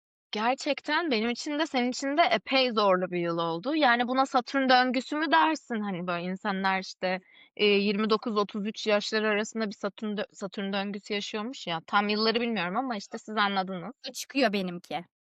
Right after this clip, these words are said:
Speaker 1: Ha, sen
Speaker 2: Balıktan
Speaker 1: çıkıyor musun? Hah, en azından sen <laughs> çıkıyorsun da ben girdim.
Speaker 2: <laughs> Hadi gel.
Speaker 1: Ay,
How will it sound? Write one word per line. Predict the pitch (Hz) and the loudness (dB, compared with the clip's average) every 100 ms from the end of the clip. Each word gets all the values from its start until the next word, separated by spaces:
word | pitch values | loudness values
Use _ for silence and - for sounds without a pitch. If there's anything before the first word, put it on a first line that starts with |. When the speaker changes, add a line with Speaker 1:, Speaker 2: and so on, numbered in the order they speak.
| _ _ _ _ | _ _ _ _
Speaker 1:
Ha, | - 208 | -2 4
sen | 247 269 | 4 4
Speaker 2:
Balıktan | |
Speaker 1:
çıkıyor | 233 220 370 349 | 2 2 2 2
musun? | 240 - 208 196 214 _ _ _ _ - | 0 -6 -10 -10 -12 _ _ _ _ 0
Hah, | 339 359 - | 0 2 2
en | 311 | 2
azından | 330 285 311 311 | 4 2 4 2
sen | 359 311 320 | 2 -4 -6
<laughs> | |
çıkıyorsun | - - - - 480 415 | -10 -6 -4 -2 2 4
da | 320 | 4
ben | 403 - 262 | 2 2 2
girdim. | 370 269 277 494 | 4 4 4 0
Speaker 2:
<laughs> | - | 0
Hadi | 508 - - 453 - | -2 -2 -2 -2 2
gel. | 494 320 - - 640 - - - - 349 523 - _ - _ - _ _ _ _ 587 605 539 494 440 415 392 - | 2 2 -2 -12 -12 -6 -8 -8 -10 -6 -6 -8 _ -20 _ -20 _ _ _ _ -8 -6 -6 -4 -2 -2 -2 -4
Speaker 1:
Ay, | - 262 | 2 2